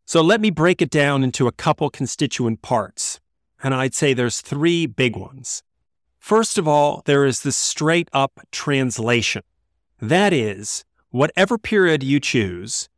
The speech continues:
whether it's the end of the quarter, the end of the year,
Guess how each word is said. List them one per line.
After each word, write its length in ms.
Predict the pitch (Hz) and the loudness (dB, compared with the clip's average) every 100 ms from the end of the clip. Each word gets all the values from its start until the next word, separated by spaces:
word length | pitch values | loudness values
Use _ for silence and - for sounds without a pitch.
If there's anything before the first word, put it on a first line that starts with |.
| _ _ _ - | _ _ _ -4
whether 320 | 123 127 120 | 0 2 2
it's 360 | 117 - - - | 2 -2 -10 -8
the 160 | - 127 | 0 2
end 120 | 131 | 2
of 60 | 117 | 0
the 60 | 110 | -4
quarter, 460 | - 160 165 202 - _ _ _ _ _ | -2 0 0 -4 -10 _ _ _ _ _
the 120 | - 135 | 0 0
end 140 | 123 | 0
of 60 | 110 | -4
the 60 | |
year, 600 | 95 104 139 160 180 196 | -6 0 2 4 0 -4